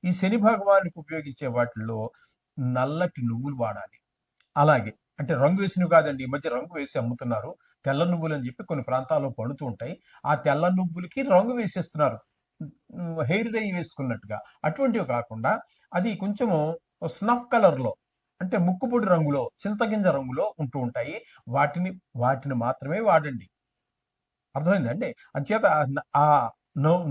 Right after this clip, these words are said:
నువ్వులు దానం ఇచ్చుకోవటం కానీ, పూజలో వాడేటప్పుడు కానీ ఆ నువ్వులనే వాడండి. అలాగే నువ్వులు దానం ఇచ్చుకోవడం కూడా ఒక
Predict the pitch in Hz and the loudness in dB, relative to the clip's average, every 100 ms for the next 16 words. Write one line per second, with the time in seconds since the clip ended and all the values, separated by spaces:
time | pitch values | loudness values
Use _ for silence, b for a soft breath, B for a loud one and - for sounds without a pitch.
0 | 139 147 185 220 208 - _ _ _ _ | -2 0 0 0 -6 -10 _ _ _ _
1 | _ _ 135 127 107 143 165 165 139 - | _ _ -12 -8 2 4 4 4 -4 -4
2 | 123 123 117 113 120 - 156 160 165 131 | -4 -4 -6 -6 -6 -4 -2 2 2 2
3 | 131 127 120 - 110 110 107 - _ - | 2 0 -6 -6 -6 -6 -6 -10 _ -4
4 | 127 123 117 127 127 110 110 104 107 139 | -2 0 -2 -2 -2 0 -2 -2 -14 -20
5 | b b b - 151 180 165 135 170 185 | b b b 0 2 2 2 -2 -4 -2
6 | 120 131 190 214 - - 196 185 170 170 | 2 4 4 0 -4 0 2 2 2 2
7 | 151 | 2